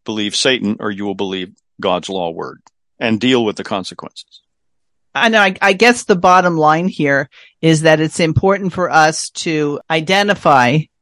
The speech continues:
Speaker 2: what we mean by the truth. It doesn't always mean what works for us, what's good for us, which is really how it's developed. In other words, I can understand why someone lied,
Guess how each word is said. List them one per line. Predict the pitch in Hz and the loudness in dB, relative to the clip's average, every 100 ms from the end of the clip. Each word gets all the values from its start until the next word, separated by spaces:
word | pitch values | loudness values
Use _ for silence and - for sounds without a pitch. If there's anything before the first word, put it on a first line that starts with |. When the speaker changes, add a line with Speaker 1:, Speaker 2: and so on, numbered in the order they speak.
| _ | _
Speaker 2:
what | - 156 202 | -6 0 2
we | 202 185 | 2 0
mean | 170 165 156 | 2 2 4
by | 147 139 | 4 4
the | 123 | 0
truth. | - - 123 - _ _ _ _ _ _ _ | -8 -8 -10 -12 _ _ _ _ _ _ _
It | 156 | 0
doesn't | 220 214 208 | 2 4 4
always | 196 180 175 | 4 2 0
mean | 170 165 | -2 0
what | 156 135 | -2 -2
works | 156 156 | -2 -4
for | - 156 | -6 -2
us, | 139 139 - - | 0 0 -2 -6
what's | 135 - | -8 0
good | 156 170 | 2 2
for | - 127 | 2 4
us, | 117 120 - - - _ _ _ | 4 2 -2 -10 -18 _ _ _
which | - 165 - | -8 -4 0
is | 165 151 | 0 0
really | 165 208 190 170 156 - - _ | 2 2 4 2 0 -6 -20 _
how | 190 175 170 170 | 2 4 2 0
it's | 160 160 139 | -6 -6 -4
developed. | 143 135 151 147 117 - - | -4 0 0 0 0 -8 -8
In | 165 | 0
other | 185 185 | 2 2
words, | 180 175 185 | 4 2 4
I | 202 | 2
can | 247 233 | 2 2
understand | 247 233 226 - 196 190 175 | 2 0 -2 0 2 2 0
why | 156 160 160 156 147 - _ _ _ _ | 2 6 6 4 -2 -10 _ _ _ _
someone | - 190 165 160 143 | -6 -4 -2 -2 -2
lied, | 139 113 98 | -2 -4 -8